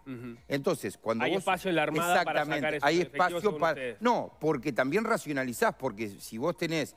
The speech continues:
Speaker 2: en la playa, eh, y, y a, y a media cuadra tenés otros efectivos, y hay cuatro en, en un radio de diez metros,
Speaker 1: ¿Y eso
Speaker 2: y
Speaker 1: lo
Speaker 2: bueno.
Speaker 1: tienen analizado?
Speaker 2: Sí, sí, está analizado. Y por eso son propuestas posibles y que se pueden realizar al otro día.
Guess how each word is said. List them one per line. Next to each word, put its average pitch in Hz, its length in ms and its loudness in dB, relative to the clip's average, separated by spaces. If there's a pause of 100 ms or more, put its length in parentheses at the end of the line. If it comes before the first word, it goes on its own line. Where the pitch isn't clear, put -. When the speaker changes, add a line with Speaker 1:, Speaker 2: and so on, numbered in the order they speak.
(260)
Speaker 2:
en 120 260 -6
la 156 120 0
playa, 135 600 0 (340)
eh, 101 420 -2
y, 104 760 -8
y 127 140 -2
a, 113 300 2
y 120 100 -2
a 117 80 2
media 156 280 2
cuadra 139 360 0
tenés 135 260 -6
otros 147 260 -8
efectivos, 127 760 -4
y 110 100 -4
hay 135 100 0
cuatro 156 400 -2
en, 113 340 -8
en 117 160 -6
un 143 140 -4
radio 131 400 0
de 98 160 -4
diez 131 200 -4
metros, 156 540 -2 (100)
Speaker 1:
¿Y - 60 -6
eso 135 140 -4
Speaker 2:
y - 20 -4
Speaker 1:
lo 131 60 -2
Speaker 2:
bueno. 123 100 -2
Speaker 1:
tienen 160 200 -2
analizado? 127 500 -4
Speaker 2:
Sí, 156 160 0
sí, 127 140 0
está 110 120 0
analizado. 101 400 -2
Y 104 80 -6
por 117 200 -2
eso 147 200 -4
son 160 200 -2
propuestas 147 420 0
posibles 160 640 -2 (180)
y 123 100 -8
que 120 120 -6
se 117 100 -4
pueden 139 260 -2
realizar 127 680 0
al 117 160 0
otro 110 220 -4
día. 87 280 -8